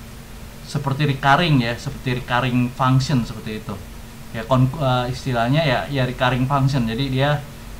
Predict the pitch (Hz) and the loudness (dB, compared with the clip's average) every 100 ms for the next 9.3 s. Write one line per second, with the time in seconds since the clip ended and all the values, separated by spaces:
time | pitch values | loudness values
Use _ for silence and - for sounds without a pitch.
0 | - 135 120 117 113 113 92 - - 127 | -8 0 4 6 6 4 0 -6 -2 -2
1 | 123 175 156 120 120 117 117 151 151 120 | 0 0 2 2 2 0 4 4 4 0
2 | 107 110 110 113 - - - - - - | -2 -4 -6 -6 -10 -14 -14 -14 -14 -14
3 | - - - - - 110 110 113 95 - | -14 -14 -14 -14 -10 -8 -8 -8 -10 -12
4 | - - - - - - - - - - | -14 -14 -14 -14 -14 -16 -16 -14 -14 -14
5 | - - - - - - - - - 107 | -16 -16 -16 -14 -16 -16 -16 -16 -12 -8
6 | 101 123 147 143 147 151 - 123 120 127 | -4 -2 0 4 6 4 4 2 4 2
7 | 127 127 127 120 123 123 156 135 120 120 | 2 2 2 2 0 0 0 2 0 2
8 | 131 151 151 120 120 139 160 165 143 117 | 2 2 0 0 2 2 2 0 -2 -6
9 | 117 123 120 | -8 -6 -4